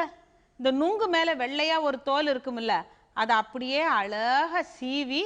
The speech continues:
வெயில்ல காய வச்சிருக்கிறாங்க. அது அப்படியே சுருண்டுக்கிட்டு நல்ல பாக்கு நிறத்திலேயே இருக்கு. ருசியும் அப்படி இருக்கு.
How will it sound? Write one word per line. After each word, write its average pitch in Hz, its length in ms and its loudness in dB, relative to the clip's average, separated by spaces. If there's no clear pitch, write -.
வெயில்ல 240 440 -2
காய 220 280 0
வச்சிருக்கிறாங்க. 185 640 -8
அது 220 160 0
அப்படியே 240 360 -2
சுருண்டுக்கிட்டு 294 840 -6
நல்ல 240 400 -2
பாக்கு 247 460 -4
நிறத்திலேயே 214 680 -2
இருக்கு. 254 520 -6
ருசியும் 320 560 -4
அப்படி 320 320 2
இருக்கு. 320 540 2